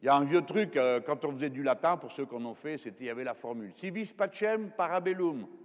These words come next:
Si tu veux la paix, prépare la guerre.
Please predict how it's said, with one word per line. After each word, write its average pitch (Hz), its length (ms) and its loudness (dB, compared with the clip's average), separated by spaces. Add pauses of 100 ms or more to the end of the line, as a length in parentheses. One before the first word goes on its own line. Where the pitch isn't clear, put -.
(960)
Si 180 160 -8
tu 196 120 -8
veux 208 160 4
la 185 120 4
paix, 214 220 6
prépare 175 400 2
la 175 120 2
guerre. 147 280 2